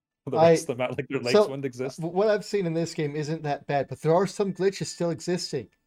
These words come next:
Speaker 2: Apparently, i-, if it's the game I'm thinking of, uh, if it's in this one,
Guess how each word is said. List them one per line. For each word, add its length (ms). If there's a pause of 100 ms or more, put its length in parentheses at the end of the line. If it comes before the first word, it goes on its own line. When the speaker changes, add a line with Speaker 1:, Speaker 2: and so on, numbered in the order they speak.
Speaker 2:
Apparently, 1040 (180)
i-, 40 (120)
if 140
it's 120
the 80
game 220
I'm 100
thinking 440
of, 360 (500)
uh, 300
if 160
it's 180
in 120
this 240
one, 300